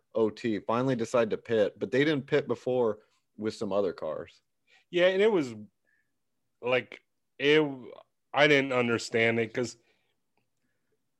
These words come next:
Speaker 2: you knew it was gonna go to three wide racing, so I don't think tires at that point, you got too many people blocking you for the tires to do anything.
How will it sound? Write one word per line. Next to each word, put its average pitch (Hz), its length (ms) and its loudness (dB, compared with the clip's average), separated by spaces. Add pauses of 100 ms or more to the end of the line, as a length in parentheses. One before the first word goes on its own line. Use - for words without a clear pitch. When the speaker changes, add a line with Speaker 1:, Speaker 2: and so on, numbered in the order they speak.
(260)
Speaker 2:
you 151 200 4
knew 175 300 8
it 156 60 8
was 127 180 4
gonna 131 180 2
go 127 140 6
to 120 100 4
three 123 300 2
wide 113 320 4
racing, 110 480 -2
so 113 180 -2
I 113 140 0
don't 123 220 2
think 120 220 -4
tires 120 360 -2
at 110 160 0
that 110 160 -4
point, 120 140 -8
you 120 80 -6
got 127 180 0
too 143 100 -8
many 127 180 -4
people 110 300 -10
blocking 120 420 -2
you 101 120 -8 (760)
for 113 100 -2
the 107 100 0
tires 127 380 0
to 110 80 -8
do 107 160 -4
anything. 104 440 -6